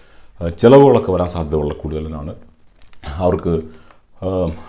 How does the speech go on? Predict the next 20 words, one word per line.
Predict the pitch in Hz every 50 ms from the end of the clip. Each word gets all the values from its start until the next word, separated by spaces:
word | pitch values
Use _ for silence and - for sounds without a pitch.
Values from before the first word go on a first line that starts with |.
| - -
അത്യധികമായിട്ടുള്ള | - - 139 139 139 135 139 135 131 127 117 127 123 123 127
ചിലവുകൾ | 123 - 107 98 98 101 101 98
ഉണ്ടാകുന്നുള്ള | 95 95 98 98 98 101 98 95 101
സംശയമൊന്നുമില്ല. | 101 - 82 85 85 - 98 101 101 101 98 92 85 - - - - - _ _ - -
പക്ഷേ | - 92 - - 127
അവർക്ക് | 123 120 120 120 - 196 226 - - - _ _ -
പുതിയ | - 87 90
വസ്തു | 90 90 90 - - 101
വാങ്ങാനുള്ള | 98 92 92 95 95 92 92 92 98
യോഗം | 101 98 95 95 95
ഉണ്ടാകും, | 95 92 92 95 110 170 - - - _ _ _ - - 92 80 76
ഭവനത്തിനുള്ള | 78 90 104 110 117 110 110 110 107 98 95
യോഗം | 92 90 90 87 90 87
ഉണ്ടാകും, | 90 92 87 87 92 120 175 - - - - - - _ _ _ _ - -
വിവാഹത്തിനുള്ള | 71 78 85 92 104 101 101 98 98 98 90 87 87
യോഗം | 87 85 85 85 - 139 - -
അല്ലെങ്കിൽ | 85 82 90 90 85
വിവാഹ | 85 90 82 92
നിശ്ചയത്തിനുള്ള | 98 85 82 - - 101 101 - 98 92 90
യോഗം, | 85 82 82 82 123 165